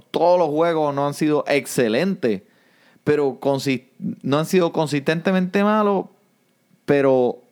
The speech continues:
no han sido horribles como otros. So, piensen en eso. Cuando esté empezando en Zach Wheeler, no lo dejen ir.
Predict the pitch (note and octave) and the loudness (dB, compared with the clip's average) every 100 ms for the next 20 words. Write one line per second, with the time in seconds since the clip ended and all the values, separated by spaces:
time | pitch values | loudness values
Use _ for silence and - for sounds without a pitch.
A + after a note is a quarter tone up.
0 | - A2+ B2+ D3+ D3 C3+ D#3+ D#3+ D3 - | -10 -4 -2 0 -2 0 0 0 0 0
1 | A#2+ A2+ C3+ B2+ G#2+ - A#2+ A2+ A2 A2 | 0 2 0 0 0 -2 -2 0 2 0
2 | G2 F2+ - _ _ _ _ - B2 A#2 | -2 -6 -10 _ _ _ _ 0 0 0
3 | - _ - E3+ F#3+ G#3+ F#3 F3 D#3+ B2 | -4 _ -2 -2 0 0 0 0 -2 -4
4 | F#2 _ _ _ - B2 B2 A#2+ - D3+ | -6 _ _ _ -8 -4 -2 -2 -2 -2
5 | F3 F3 E3+ F3+ E3 F#3+ F3+ A#2 - A2 | -2 -2 -2 -2 -2 0 0 0 -2 -2
6 | A#2 D3 D#3 D#3+ D#3+ C#3+ E3 | 0 0 -2 -4 -4 -4 -4